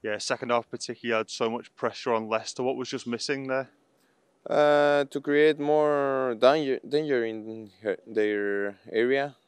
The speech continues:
Speaker 2: I think we have more the ball in the second half, but we didn't create any big chance to, to score. So we, that's the, the, what we, what we need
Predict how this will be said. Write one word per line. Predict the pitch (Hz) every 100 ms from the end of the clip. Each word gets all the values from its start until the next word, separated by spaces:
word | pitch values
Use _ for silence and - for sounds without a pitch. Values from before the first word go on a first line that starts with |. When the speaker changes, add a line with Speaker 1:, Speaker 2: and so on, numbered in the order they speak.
| -
Speaker 2:
I | 101
think | 98 98 98 95 90 _ _ _ -
we | 95 98 95 95 92 92 101
have | 95 92 _ _ -
more | 95 95 107 110
the | 101
ball | 90 110 117
in | 98
the |
second | 90 - 113 107
half, | 127 147
but | 117 98 92 - - _ _ _ _ -
we | 104
didn't | 110 110 107 104
create | 98 98 101
any | 101 104 101 98 95 92 90 - _ -
big | 104 104
chance | - 107 104 101
to, | - 98 92 90 90
to | 87
score. | - - 101 110
So | 113 - 90 90 90 90
we, | 92 - - 50 -
that's | 98 104 -
the, | 104 101 98 95 92 -
the, | 92 92 _ _ _ - -
what | 82 95 92
we, | 104
what | 107 101 - 101 101 104
we | 117 120
need | 117 107